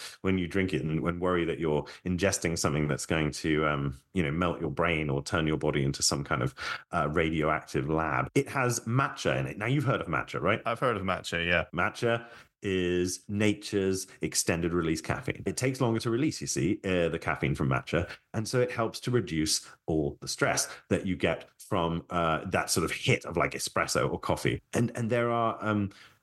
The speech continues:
Speaker 1: there are really nice kind of, like, ancient ingredients in it as well. These, uh, medicinal, uh, things like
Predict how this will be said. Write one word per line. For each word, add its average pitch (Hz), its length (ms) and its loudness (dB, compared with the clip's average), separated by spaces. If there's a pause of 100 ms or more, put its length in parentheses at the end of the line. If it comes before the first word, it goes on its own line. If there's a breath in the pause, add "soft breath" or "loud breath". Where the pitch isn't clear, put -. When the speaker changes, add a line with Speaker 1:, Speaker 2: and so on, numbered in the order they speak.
Speaker 1:
there 127 120 4
are 123 40 6
really 147 460 0
nice 131 340 0
kind 127 240 0
of, 107 120 2
like, 101 260 0
ancient 131 520 2
ingredients 92 680 2
in 80 100 2
it 76 140 2
as 78 140 -6
well. 87 320 2
These, 80 260 -4
uh, 85 180 4 (200 loud breath)
medicinal, 113 920 0 (240 loud breath)
uh, 98 180 2
things 107 400 0
like 85 240 0